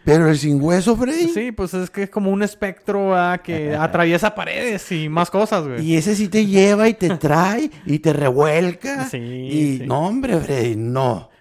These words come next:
Speaker 2: Te, ne-, te llena de temor y
Speaker 1: Ah,
Speaker 2: empiezas
Speaker 1: te
Speaker 2: a
Speaker 1: llena de
Speaker 2: mor-, eh, empiezas a morder almohadas y
Speaker 1: Ah.
Speaker 2: cobijas y lo que se
Speaker 1: No,
Speaker 2: deje.
Speaker 1: no, no, no, no, no, por favor, no.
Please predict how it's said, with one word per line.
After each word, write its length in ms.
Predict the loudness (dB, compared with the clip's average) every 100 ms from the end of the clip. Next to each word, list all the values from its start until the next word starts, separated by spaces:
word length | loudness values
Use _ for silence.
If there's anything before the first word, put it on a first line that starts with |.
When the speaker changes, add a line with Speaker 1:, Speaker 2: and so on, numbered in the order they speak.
| _ -6
Speaker 2:
Te, 140 | -4
ne-, 160 | -2 -2
te 200 | 0 2
llena 200 | 2 0
de 80 |
temor 540 | 0 0 0 0 0 0
y 20 |
Speaker 1:
Ah, 40 |
Speaker 2:
empiezas 300 | -2 -2 0
Speaker 1:
te 60 | 2
Speaker 2:
a 40 | 2
Speaker 1:
llena 100 | 2
de 60 |
Speaker 2:
mor-, 140 | 0 -4
eh, 200 | -6 -2
empiezas 280 | -2 0 0
a 40 | 2
morder 320 | 0 0 0
almohadas 640 | 0 -2 -4 -2 -2 -2
y 40 | -2
Speaker 1:
Ah. 40 |
Speaker 2:
cobijas 540 | -2 -2 -2 -2 -4 -4
y 40 |
lo 120 | -6
que 80 | -6
se 120 | 0
Speaker 1:
No, 80 | 4
Speaker 2:
deje. 100 | 4
Speaker 1:
no, 180 | 4 4
no, 240 | 4 0 -2 -18 -2
no, 180 | 2
no, 220 | 4 4 4
no, 180 | 2
por 140 | 0 -2
favor, 320 | 2 2 2
no. 260 | 0 -2